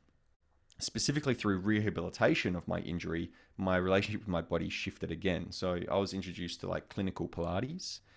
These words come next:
and then through my Pilates instructor, I was introduced to yoga. And then through my yoga instructor, I was introduced to, like, massage and breath work and meditation and all these other really beautiful healing modalities in a sense.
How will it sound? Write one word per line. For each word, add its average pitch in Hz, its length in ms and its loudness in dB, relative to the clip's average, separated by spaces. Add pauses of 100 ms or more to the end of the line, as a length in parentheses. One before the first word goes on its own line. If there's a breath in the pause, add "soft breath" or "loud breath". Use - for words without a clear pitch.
(180 soft breath)
and 87 220 0
then 85 280 0
through 92 200 -2 (100)
my 85 40 -2
Pilates 87 440 -2
instructor, 87 420 -2
I 87 40 0
was 85 120 -4
introduced 85 360 -6
to - 60 -8
yoga. 87 520 0 (540 soft breath)
And 95 100 -2
then 90 60 -2
through 92 220 -2
my - 20 0
yoga 87 340 2
instructor, 87 420 -2
I 90 40 2
was 82 100 -2
introduced 85 380 -4
to, - 60 -4
like, 87 180 -4
massage 107 640 -2
and 82 240 -8
breath 90 340 -2
work 123 440 0
and 87 460 -6 (340 soft breath)
meditation 113 720 0
and 95 100 0
all 98 80 0
these 101 160 2
other 92 180 2
really 87 120 0
beautiful 85 640 -2 (340 soft breath)
healing 113 420 2
modalities 87 640 0
in 87 60 -4
a 87 60 -4
sense. - 480 -2